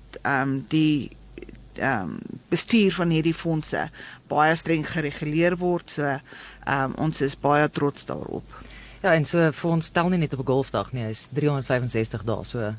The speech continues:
Speaker 2: as jy nou nie hierdie week betrokke kan raak nie, volgende week.
Speaker 1: Verseker, ehm, ek dink dat daar is, ehm, daagliks, eh, mense wat ons verloor, lede wat ons verloor en kinders wat weesgelaat word. So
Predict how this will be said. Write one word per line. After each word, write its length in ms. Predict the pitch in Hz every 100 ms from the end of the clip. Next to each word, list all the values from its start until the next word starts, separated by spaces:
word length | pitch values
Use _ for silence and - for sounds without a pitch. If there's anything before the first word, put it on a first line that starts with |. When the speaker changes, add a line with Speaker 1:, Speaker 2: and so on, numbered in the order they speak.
| -
Speaker 2:
as 100 | -
jy 80 | -
nou 100 | 127
nie 100 | 139
hierdie 180 | 127 170
week 160 | 175 165
betrokke 320 | 165 160 160
kan 140 | 165
raak 180 | 156 143
nie, 120 | 165
volgende 280 | 143 127 117
week. 240 | 92 - - - - - - - -
Speaker 1:
Verseker, 840 | - 285 277 - 311 - 143 143
ehm, 540 | - 180 180 185 180 - -
ek 220 | - 196
dink 400 | - 202 202 - - - - -
dat 320 | - 175 175 170
daar 320 | 170 175 180
is, 380 | 185 175 - -
ehm, 340 | 151 156 156 151
daagliks, 840 | 156 160 - 208 190 - - -
eh, 280 | - 151 147
mense 380 | 147 156 160 196
wat 220 | 180 170
ons 160 | 170 160
verloor, 540 | - 151 151 160 202 233 - - - -
lede 380 | - 160 165 180
wat 220 | 196 185
ons 180 | 175 165
verloor 560 | - 160 147 160 185 202
en 260 | - 160 156 -
kinders 400 | 202 190 180 -
wat 140 | 170
weesgelaat 640 | 156 180 - 196 160 147 147
word. 300 | 131 143 -
So 280 | - 175